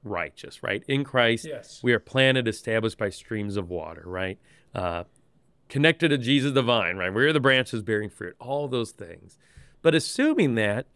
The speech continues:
Speaker 1: it talks about, yeah, that this tree is planted by streams of water, it bears fruit, it does not wither,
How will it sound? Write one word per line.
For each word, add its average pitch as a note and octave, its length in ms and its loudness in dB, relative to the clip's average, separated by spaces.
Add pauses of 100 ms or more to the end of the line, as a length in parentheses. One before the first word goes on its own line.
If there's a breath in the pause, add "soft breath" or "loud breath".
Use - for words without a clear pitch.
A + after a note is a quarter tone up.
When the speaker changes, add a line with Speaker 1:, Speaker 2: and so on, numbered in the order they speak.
(280 soft breath)
Speaker 1:
it D3+ 60 -4
talks G3 260 0
about, D3 400 4
yeah, F3+ 320 2
that C3+ 200 2
this C#3 180 -2
tree E3 400 2
is A#2 100 2
planted A#2 200 -4
by G2+ 80 -2
streams G2+ 220 -10
of G2+ 60 -12
water, D#3+ 300 4
it G#2+ 100 -2
bears F#2+ 220 -4
fruit, G3+ 340 6
it A#2 60 -4
does G2+ 160 -4
not G2 180 -4
wither, E3+ 320 4